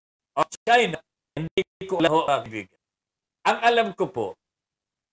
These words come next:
ang Pilipinas po, eh, bagsak na ho ang ekonomiya ng Pilipinas because of the covid. Wala lang,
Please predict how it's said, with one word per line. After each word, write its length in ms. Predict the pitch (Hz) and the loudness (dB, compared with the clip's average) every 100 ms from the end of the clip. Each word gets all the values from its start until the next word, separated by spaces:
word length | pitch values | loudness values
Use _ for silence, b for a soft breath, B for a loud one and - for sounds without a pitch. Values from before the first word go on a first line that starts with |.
| _ _ _ _ _ _ _ _ | _ _ _ _ _ _ _ _
ang 160 | - 170 180 | -2 -2 0
Pilipinas 560 | 180 175 180 175 170 - - - | 0 0 0 0 0 -2 -4 -4
po, 160 | 196 - _ _ _ _ _ _ _ _ _ _ _ _ _ _ _ _ _ _ _ - | -2 -2 _ _ _ _ _ _ _ _ _ _ _ _ _ _ _ _ _ _ _ -2
eh, 640 | 180 170 156 143 117 - - | 4 6 4 2 -2 -10 0
bagsak 560 | 147 170 - 180 - | 2 4 4 2 4
na 80 | 180 | 2
ho 240 | 156 185 165 | 4 4 2
ang 160 | 156 | -4
ekonomiya 720 | 151 143 170 170 180 185 175 | -10 -6 -6 -4 -2 0 0
ng 160 | 160 147 | -2 -6
Pilipinas 720 | 156 143 - 180 123 110 - _ _ _ | -6 -6 -4 -4 -2 -4 -4 _ _ _
because 640 | - 139 - 175 143 - - - | -6 -4 4 4 4 -2 -10 -4
of 160 | 147 120 | -2 -4
the 80 | 131 | -4
covid. 480 | 131 104 135 98 - _ _ _ _ _ _ _ _ _ _ _ _ _ _ _ _ _ _ _ _ _ _ _ _ | 0 0 0 -4 -8 _ _ _ _ _ _ _ _ _ _ _ _ _ _ _ _ _ _ _ _ _ _ _ _
Wala 160 | 175 233 | -2 0
lang, 240 | 254 262 | 0 -4